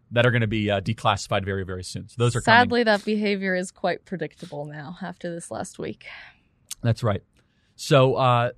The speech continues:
Speaker 1: let's, uh, let's get to one more question here, freedom at charlie kirk dot com. Uh, let's get here, uh, for Pink Cat, can they use, uh, facial recognition? She had sunglasses on, uh, which again, it, no one else was wearing sunglasses. She was obviously trying to hide her identity.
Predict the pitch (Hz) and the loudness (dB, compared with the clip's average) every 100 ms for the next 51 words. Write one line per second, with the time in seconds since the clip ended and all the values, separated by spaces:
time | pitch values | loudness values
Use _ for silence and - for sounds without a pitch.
0 | - - 143 160 - - 170 147 131 127 | -14 -4 0 0 -4 -2 2 4 4 0
1 | - 135 160 - 175 - 151 165 151 151 | -4 -2 -2 0 -2 0 -2 -2 0 -2
2 | - 143 - 151 135 156 151 143 - 143 | 0 -2 -2 -4 -2 -2 -2 -4 0 0
3 | 131 143 143 151 135 - 156 160 208 _ | 0 -4 -4 0 0 0 2 2 0 _
4 | _ _ _ - _ - 131 120 120 123 | _ _ _ -20 _ -6 0 2 2 0
5 | 131 - 139 - - 147 165 135 123 120 | -4 -2 -4 -2 -2 0 2 4 2 2
6 | 131 170 170 160 156 - 160 156 170 160 | -4 -4 -4 0 0 2 0 0 2 2
7 | 151 135 147 127 151 139 143 131 127 123 | 2 4 4 4 0 0 0 0 0 -2
8 | 123 120 101 92 _ _ - 156 - 196 | -2 -4 -6 -10 _ _ 0 2 4 0
9 | 185 175 - 156 170 165 160 - _ _ | 2 2 0 0 2 2 0 -8 _ _
10 | - 123 123 123 135 135 165 110 127 139 | -2 2 4 2 0 4 6 4 -2 -10
11 | - 131 170 175 151 143 127 131 135 127 | -4 2 4 6 4 2 2 2 0 0
12 | 113 101 - 101 120 127 131 127 127 131 | 2 2 0 -2 4 6 4 2 -2 2
13 | 117 101 120 117 113 107 120 120 104 95 | 0 2 0 0 -2 2 2 2 0 -6